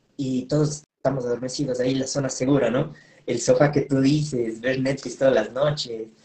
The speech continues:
que es bonito. Y hay una otra parte, o sea, es, es un paradigma creado ya, y por eso es cómodo, incluso a los espirituales les pasa que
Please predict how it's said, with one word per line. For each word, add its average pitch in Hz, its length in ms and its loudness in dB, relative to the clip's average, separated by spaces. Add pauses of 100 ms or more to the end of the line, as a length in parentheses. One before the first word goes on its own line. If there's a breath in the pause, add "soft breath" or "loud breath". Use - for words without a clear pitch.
(340 soft breath)
que 170 80 0
es 170 60 -2
bonito. 190 400 4
Y 151 260 6
hay 196 140 2
una 254 160 2
otra - 180 -2
parte, 104 300 -4
o 101 40 -4
sea, 135 140 0
es, - 220 -4
es 220 160 0
un 240 100 0
paradigma 190 540 2
creado 127 400 2
ya, 120 340 -4 (240)
y 143 80 -6
por 240 140 4
eso - 160 -2
es 196 100 -8
cómodo, 135 340 -4
incluso 151 320 -6
a 143 40 -2
los 123 120 -4
espirituales 151 560 -2
les 123 160 -8
pasa 151 320 -2
que 202 300 -2